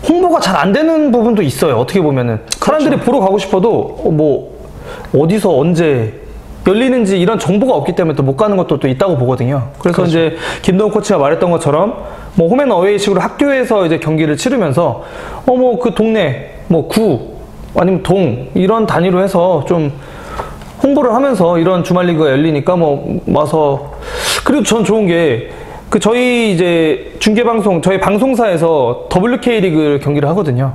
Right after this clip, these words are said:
Speaker 2: 네.
Speaker 1: 그럼 이제 경기를 하다 보면은, 어, 도시들이 좀 대도시들이 아니에요.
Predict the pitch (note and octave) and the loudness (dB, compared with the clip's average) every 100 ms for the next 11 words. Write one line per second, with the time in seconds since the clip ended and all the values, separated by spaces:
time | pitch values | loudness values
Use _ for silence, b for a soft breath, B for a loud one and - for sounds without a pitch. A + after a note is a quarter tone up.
0 | - C#3 A#2+ - - - G#3 G3 F#3 E3 | -2 -2 -2 -6 -12 -2 0 2 0 0
1 | D#3+ F#3 F#3+ F#3 F3 E3+ G3+ E3+ C#3 E3 | 0 2 2 2 2 0 2 0 0 0
2 | B2 - B B B B B - - G3 | -2 -6 B B B B B -14 -2 0
3 | G#3 G#3 A#3+ A#3+ A#3+ G#3 E3 - D3 - | 2 0 0 2 2 2 2 0 0 0
4 | F3+ C#4 A3 G3+ F#3+ - C3+ C#3+ A2+ G#2+ | 0 0 2 2 2 2 0 0 0 -2